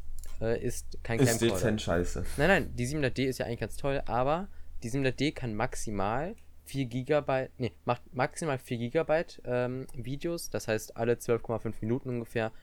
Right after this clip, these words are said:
Speaker 1: wird eine neue Datei erstellt. Das ist kein Problem, das wäre so, als ob ihr so einen Ein-Stunden-Film habt und einfach dazwischen drin, es sind einfach mehrere Videos, aber ohne irgendeinen Schnitt dazwischen und irgendeinen kurzen schwarzen Frame. Es ist einfach, es läuft dann perfekt durch, aber nach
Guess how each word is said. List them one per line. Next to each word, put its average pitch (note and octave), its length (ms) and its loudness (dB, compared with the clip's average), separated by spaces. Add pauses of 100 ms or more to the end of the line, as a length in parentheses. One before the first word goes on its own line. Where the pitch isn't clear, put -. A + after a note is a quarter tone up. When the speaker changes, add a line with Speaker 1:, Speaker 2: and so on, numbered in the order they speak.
(160)
Speaker 1:
wird G#2+ 140 2
eine G#2 220 -2
neue G#2 240 2
Datei G#2+ 220 -2
erstellt. E3+ 260 -4
Das E3+ 80 -2
ist - 40 -8
kein E3 140 -2
Problem, A2 260 2
das F#2 160 -6
wäre A#2+ 160 0
so, A#2 220 0 (320)
als A2 80 -4
ob A#2 140 2
ihr A2+ 40 0
so A2 80 -2
einen A2 80 -4
Ein-Stunden-Film D3+ 520 -2
habt C3+ 100 -2
und A2+ 80 -4
einfach A2+ 180 2
dazwischen A2+ 380 -4
drin, A#2+ 380 0
es G#2 120 -6
sind A2 120 -4
einfach G#2 140 -4
mehrere G#2+ 340 0
Videos, A2+ 200 0
aber G#2+ 280 0
ohne A#2+ 300 4
irgendeinen A2 380 -2
Schnitt - 260 -4
dazwischen G2+ 440 -4
und F#2+ 160 -4
irgendeinen G2+ 460 -2 (240)
kurzen G#2 320 -2
schwarzen - 460 -4
Frame. G2+ 420 0 (200)
Es - 100 -10
ist - 20 -2
einfach, D#3 160 -4
es B2+ 120 -6
läuft E3+ 160 2
dann C#3+ 100 -4
perfekt B2+ 320 -4
durch, F2+ 180 -2
aber A2 140 2
nach A#2+ 60 -10